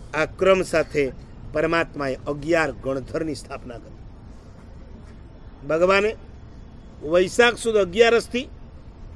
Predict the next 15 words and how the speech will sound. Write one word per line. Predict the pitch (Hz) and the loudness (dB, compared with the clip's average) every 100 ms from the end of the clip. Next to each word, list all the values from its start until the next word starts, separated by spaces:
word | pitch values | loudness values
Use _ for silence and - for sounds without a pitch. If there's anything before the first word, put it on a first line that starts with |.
| - 131 | -12 0
રોજ | 160 233 226 | 8 8 8
સવાર | 214 214 240 233 | 6 8 8 8
અને | 214 | 4
સાંજ | - - 180 151 - - - - - - - - - 180 | 2 2 2 2 -6 -14 -14 -16 -16 -16 -18 -16 -6 2
બબ્બે | 180 170 233 | 4 8 8
સમય | - 170 147 123 - - - - - - - - - | 6 0 0 -2 -8 -16 -16 -14 -14 -16 -14 -10 2
ત્રણ | 185 196 | 4 4
ત્રણ | 214 214 | 4 2
કલાક | - 170 175 175 | 2 2 4 2
દેશના | 139 151 151 - 165 | 0 -4 -4 -2 -2
આપવાની | 147 147 139 | -2 -4 -4
શરૂ | 127 - 139 | -4 -4 -4
કરીશ. | - - - - - - - - - - - - - - - - - - - - - - - - 170 | -4 -10 -12 -14 -14 -16 -16 -16 -16 -16 -14 -14 -16 -16 -16 -16 -16 -16 -16 -16 -14 -14 -14 -2 12
રોજના | 220 262 277 320 320 | 12 12 12 12 12
છ | - | 10